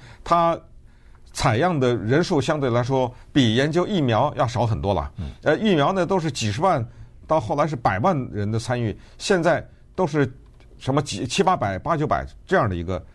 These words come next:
Speaker 1: 参与的数字，但是呢，他们不是摸着石头过河，就是当他们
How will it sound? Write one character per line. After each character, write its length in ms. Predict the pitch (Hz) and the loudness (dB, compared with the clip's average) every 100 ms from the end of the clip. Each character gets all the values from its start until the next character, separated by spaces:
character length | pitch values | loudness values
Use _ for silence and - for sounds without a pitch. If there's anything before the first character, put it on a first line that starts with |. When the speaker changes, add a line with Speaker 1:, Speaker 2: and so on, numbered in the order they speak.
| - | -20
Speaker 1:
参 280 | - - 135 | -12 -4 0
与 80 | 113 | 0
的 220 | 95 95 - | 0 -2 -4
数 240 | - 131 | -4 -2
字， 160 | 95 107 - | 0 0 0
但 120 | 143 | 0
是 140 | 127 | -2
呢， 180 | 117 104 - - - - - - - - | -2 -4 -6 -20 -20 -20 -20 -20 -20 -10
他 220 | - 240 | 0 2
们 180 | 226 156 | 2 -4
不 220 | 117 135 | -4 -4
是 180 | 180 190 | -2 -2
摸 240 | 147 202 | 0 0
着 80 | 180 | -2
石 160 | 120 151 | -4 -2
头 140 | 170 | -2
过 180 | 165 143 | 0 -2
河， 200 | - 127 | -2 -4
就 120 | 160 | -2
是 160 | 139 127 - - | -2 -2 -6 -2
当 220 | 196 190 | -2 -2
他 180 | - 220 | -2 -2
们 260 | 196 147 | 0 -4